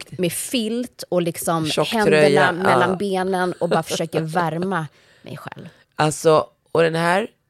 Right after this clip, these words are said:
Speaker 1: jag vet inte, var det den här veckan så gick det ju också ut med att min storasyrra Loreen ska medverka i Melodifestivalen.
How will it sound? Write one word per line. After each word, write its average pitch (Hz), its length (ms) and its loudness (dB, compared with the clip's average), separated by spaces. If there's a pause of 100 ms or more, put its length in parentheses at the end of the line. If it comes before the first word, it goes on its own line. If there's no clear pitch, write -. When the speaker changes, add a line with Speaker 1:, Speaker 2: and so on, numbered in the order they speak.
(120)
Speaker 1:
jag 156 120 -6
vet 214 120 -4
inte, - 180 -20
var 196 200 0
det 269 60 0
den 254 100 -6
här 240 80 -4
veckan 175 400 -8 (480)
så - 160 -4
gick 180 220 -2
det 160 60 0
ju 156 60 6
också 151 180 -4
ut 151 320 -4
med 151 280 -2
att 143 300 -6
min 143 420 -8 (160)
storasyrra 156 580 -2 (380)
Loreen 156 420 0 (220)
ska - 360 -2 (100)
medverka 147 480 -2
i 139 40 0
Melodifestivalen. 135 960 0